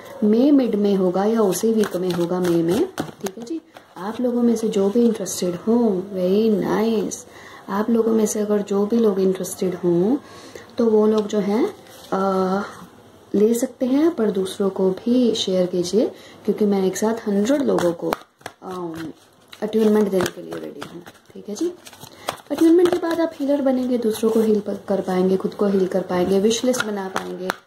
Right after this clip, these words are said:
law of attraction थोड़ा सा और अच्छे से यूज़ कर पाएंगे, हेल्थ अच्छा रहने वाला है, ठीक है जी। अ, इंट्यूशंस, अगर आपका पावर, अ, साइकिक टाइप की हैं चीज़ें, तो वो चीज़ें भी ठीक होने वाली हैं।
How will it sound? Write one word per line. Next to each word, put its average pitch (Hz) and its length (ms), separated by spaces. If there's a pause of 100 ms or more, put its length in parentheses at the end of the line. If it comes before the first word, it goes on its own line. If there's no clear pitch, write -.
(380)
law 339 260
of 330 40
attraction 240 520
थोड़ा 214 180
सा 214 160
और 220 300
अच्छे 220 260
से 214 120
यूज़ 202 260
कर 190 160
पाएंगे, 180 460 (560)
हेल्थ 254 280
अच्छा 247 240
रहने 196 320
वाला 180 220
है, 180 220 (400)
ठीक 233 140
है 233 60
जी। 214 120 (560)
अ, 190 360
इंट्यूशंस, 254 580
अगर 233 200
आपका 226 240
पावर, 226 380
अ, 196 260
साइकिक 202 460
टाइप 208 260
की 220 120
हैं 208 200
चीज़ें, 196 420 (440)
तो 269 80
वो 240 180
चीज़ें 220 380
भी 240 140
ठीक 214 220
होने 180 260
वाली 160 380
हैं। 196 100